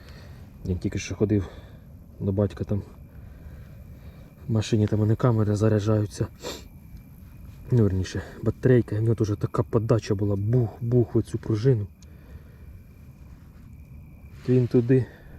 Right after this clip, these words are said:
а нічого нема. От такі самі клювання і в мене теж зачасту бувають. Ну що, наживляюсь та закидую ще. В общем, можна випити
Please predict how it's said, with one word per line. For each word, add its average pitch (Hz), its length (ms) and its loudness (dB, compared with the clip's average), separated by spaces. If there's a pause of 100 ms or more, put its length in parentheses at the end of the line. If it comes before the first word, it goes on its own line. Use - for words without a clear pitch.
(220)
а 107 60 -4
нічого 95 420 -2
нема. 87 220 -6 (1300)
От - 80 -12
такі - 220 -6
самі 117 260 4
клювання 110 400 4
і 107 80 4
в 104 40 2
мене 107 260 0
теж 135 260 -2 (640)
зачасту 135 760 0 (300)
бувають. 110 640 2 (2250)
Ну 131 100 4
що, 107 220 -4 (120)
наживляюсь 156 540 4
та 131 100 2
закидую 123 420 2
ще. - 220 -8 (2750)
В 120 60 -4
общем, - 260 -6 (540)
можна 120 320 0
випити 110 380 -4